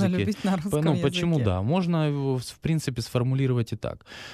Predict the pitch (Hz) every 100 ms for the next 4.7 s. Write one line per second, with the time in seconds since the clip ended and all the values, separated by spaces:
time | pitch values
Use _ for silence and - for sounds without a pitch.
0 | - 143 131 - 139 131 139 131 120 139
1 | 208 - 135 143 185 233 185 180 170 156
2 | 135 131 101 92 92 - 135 127 - 165
3 | - 147 120 - 156 - 127 113 208 233
4 | 127 104 107 101 107 107 98